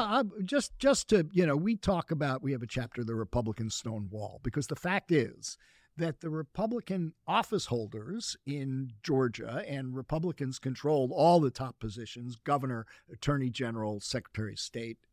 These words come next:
Speaker 2: legislature, um, resisted him at every move. Brian Kemp,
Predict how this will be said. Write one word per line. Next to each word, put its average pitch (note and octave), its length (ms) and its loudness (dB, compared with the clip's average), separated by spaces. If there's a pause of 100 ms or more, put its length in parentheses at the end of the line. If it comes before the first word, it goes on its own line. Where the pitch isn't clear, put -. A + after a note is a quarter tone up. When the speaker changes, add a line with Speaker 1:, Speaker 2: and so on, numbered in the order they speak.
(380)
Speaker 2:
legislature, G#2+ 800 0 (500)
um, G#3 300 6 (120)
resisted B3 540 2
him A3+ 300 2 (340)
at G#3 260 0
every B3+ 380 4
move. D4 500 4 (140)
Brian G#3 340 4
Kemp, G3 400 0